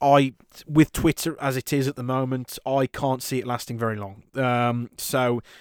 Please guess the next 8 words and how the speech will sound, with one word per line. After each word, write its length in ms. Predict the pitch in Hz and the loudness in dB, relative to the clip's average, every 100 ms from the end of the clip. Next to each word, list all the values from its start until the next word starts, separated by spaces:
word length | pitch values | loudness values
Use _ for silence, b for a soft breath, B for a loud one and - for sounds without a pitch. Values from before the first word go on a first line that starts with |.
| B B | B B
you 80 | |
might 260 | 131 143 143 | 0 2 2
want 140 | 139 127 | -2 -6
to 40 | |
make 240 | 131 131 127 | -8 -8 -10
contingencies 720 | 127 - 123 123 - 123 113 | -16 -14 -14 -14 -12 -12 -12
to, 440 | - 127 123 123 | -12 -12 -10 -8
um, 360 | 123 120 120 117 | -6 -6 -10 -14